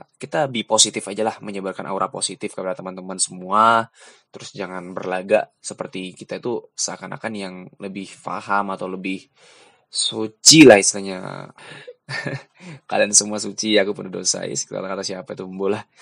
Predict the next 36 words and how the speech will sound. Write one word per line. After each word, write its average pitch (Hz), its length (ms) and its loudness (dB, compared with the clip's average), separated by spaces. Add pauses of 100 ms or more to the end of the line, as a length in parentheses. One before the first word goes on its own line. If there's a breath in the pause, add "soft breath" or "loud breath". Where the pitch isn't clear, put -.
(260 loud breath)
Pokoknya 107 320 2
gitulah. 101 320 2
Pokoknya 175 260 10
jangan 139 200 12
kayak 117 120 10 (100)
gitu 135 120 10
ya. 98 160 8
Nggak 104 280 2
boleh 120 280 8 (220)
ngejek 107 500 2
teman 107 380 -4
yang 101 240 -10
baru 95 300 -4
belajar 95 600 6 (240 soft breath)
atau - 240 -6
yang 98 320 0
baru 98 240 -2
memulai 98 320 -6
proses 98 380 -8
hijrahnya. 104 340 4
Kalau 107 160 4
bisa 160 320 6
kita 101 240 -2
dukung. 95 380 0 (400 loud breath)
Bisa - 160 -4
jadi 95 420 2
dari 98 240 0
situ 98 160 -6
juga 127 240 4
itu 143 180 0
kita 143 280 -8
juga 98 240 -4
dapat 95 340 -6
amal 92 240 -4
jariah 104 540 -4
gitu. 92 260 -16